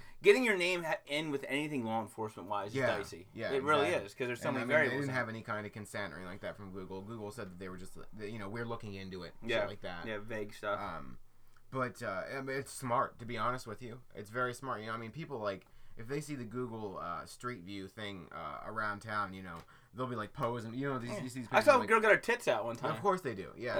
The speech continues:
Speaker 2: yeah. If
Speaker 1: Yeah.
Speaker 2: there's gonna be, if you're gonna be on the internet,
Speaker 1: Yeah.
Speaker 2: you know.
Speaker 1: Okay.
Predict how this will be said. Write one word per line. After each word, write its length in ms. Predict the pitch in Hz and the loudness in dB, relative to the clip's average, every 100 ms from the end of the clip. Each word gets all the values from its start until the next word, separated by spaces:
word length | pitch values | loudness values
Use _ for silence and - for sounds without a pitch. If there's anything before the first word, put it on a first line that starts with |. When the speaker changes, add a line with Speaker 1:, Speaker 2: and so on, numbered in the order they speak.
| 170 | 6
Speaker 2:
yeah. 340 | 185 127 113 | 4 4 2
If 60 | 127 | 4
Speaker 1:
Yeah. 100 | 175 | 4
Speaker 2:
there's 220 | 185 160 156 | 4 2 0
gonna 160 | 165 | -2
be, 260 | 156 147 127 | 0 -2 -4
if 100 | - | -2
you're 120 | 147 | 0
gonna 140 | 165 156 | 0 0
be 80 | |
on 80 | 156 | 0
the 80 | 151 | 0
internet, 320 | 160 107 98 - - - | 0 -2 -4 -6 -12 -2
Speaker 1:
Yeah. 200 | 113 107 | 0 0
Speaker 2:
you 40 | |
know. 280 | 113 101 92 - - - - | 0 -2 -4 -10 -20 -18 0
Speaker 1:
Okay. 340 | 185 - 107 | 0 2 0